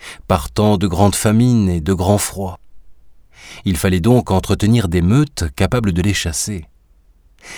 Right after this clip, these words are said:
Lorsque Philippe Auguste décide de construire une muraille pour clore la ville aux modestes dimensions vers douze cents,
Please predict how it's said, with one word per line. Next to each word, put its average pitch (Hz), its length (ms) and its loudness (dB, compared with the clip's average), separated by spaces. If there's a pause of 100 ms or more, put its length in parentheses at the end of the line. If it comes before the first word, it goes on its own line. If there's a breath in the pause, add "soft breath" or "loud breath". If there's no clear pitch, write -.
(200 loud breath)
Lorsque 120 300 2
Philippe 165 340 0
Auguste 139 400 0
décide 98 400 -2
de 90 220 -2
construire 113 520 -2
une 92 140 2
muraille 107 480 2
pour - 280 -4
clore 98 280 0
la 87 120 2
ville 104 280 -2
aux 80 60 0
modestes 85 420 -2
dimensions 92 640 0
vers 85 220 -4
douze 87 240 -2
cents, 143 360 0